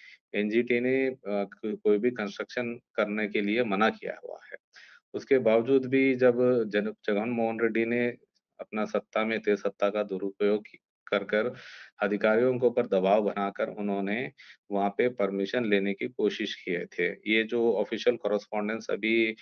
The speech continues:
अ, WhatsApp पे circulate हो रहे हैं कि उसमें स्पष्ट लिखा हुआ है कि, अ, जो, अ, urban development वहाँ पे इंजीनियर है, उन्होंने ये लिखा है कि, अ,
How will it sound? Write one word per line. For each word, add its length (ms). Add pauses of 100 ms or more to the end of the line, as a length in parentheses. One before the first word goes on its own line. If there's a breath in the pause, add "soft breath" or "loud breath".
(340 loud breath)
अ, 400
WhatsApp 360
पे 160
circulate 480
हो 160
रहे 160
हैं 200
कि 180
उसमें 560
स्पष्ट 420
लिखा 300
हुआ 260
है 160
कि, 380
अ, 480 (100)
जो, 400 (460 loud breath)
अ, 260
urban 300
development 520
वहाँ 160
पे 180
इंजीनियर 400
है, 240 (600)
उन्होंने 320
ये 160
लिखा 320
है 260
कि, 360
अ, 340